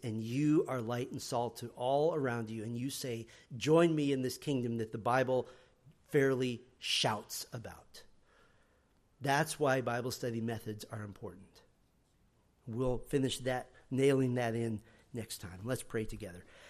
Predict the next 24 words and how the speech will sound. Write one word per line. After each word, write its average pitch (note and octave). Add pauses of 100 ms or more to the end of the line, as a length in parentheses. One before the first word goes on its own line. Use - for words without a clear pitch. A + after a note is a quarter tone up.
(640)
Our B2
Father, D#3+
may D#3+
we D#3
live D3+
in E3
light B2+ (1500)
of B2+
a C3
coming E3+
kingdom E3+
of D#3
Christ D#3+
on D#3
earth B2
as A#2+
citizens D#3
and A#2+
envoys D3
and A#2+
representatives B2+
of A#2
that C3+
kingdom. A#2